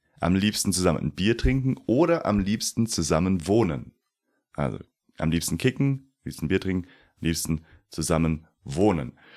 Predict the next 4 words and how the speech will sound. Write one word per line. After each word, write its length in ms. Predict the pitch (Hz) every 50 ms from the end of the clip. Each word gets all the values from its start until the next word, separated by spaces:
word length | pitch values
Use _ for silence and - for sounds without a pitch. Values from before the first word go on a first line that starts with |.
| - - - _ _
Und 800 | - 92 92 92 92 92 92 92 92 90 87 - - - - - _ _ _ _ _ _ _ _ _ _ -
ich 120 | 107 -
bin 120 | 113 107 98
gespannt, 540 | - - - 92 113 151 185 - - -